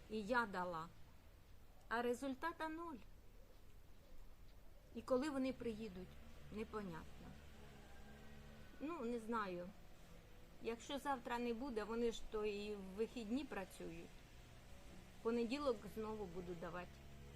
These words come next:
Так я їй в міськводоканал дзвонила.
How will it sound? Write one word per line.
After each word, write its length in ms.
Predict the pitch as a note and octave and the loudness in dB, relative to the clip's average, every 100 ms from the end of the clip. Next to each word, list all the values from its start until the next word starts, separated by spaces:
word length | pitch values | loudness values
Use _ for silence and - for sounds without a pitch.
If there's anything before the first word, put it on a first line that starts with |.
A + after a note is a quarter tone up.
| - - - - - | -10 -10 -10 -12 0
Так 180 | C#4+ D#4 | 0 4
я 120 | D#4+ | 4
їй 240 | D4+ C#4+ | 4 4
в 80 | B3 | 4
міськводоканал 920 | C#4 C4+ - B3+ B3 A#3+ A3 G3+ G#3+ G#3 | 4 2 0 2 4 2 2 2 0 0
дзвонила. 680 | F#3 F#3 F#3 F3+ E3+ F3+ | -4 -2 -2 -2 -4 -6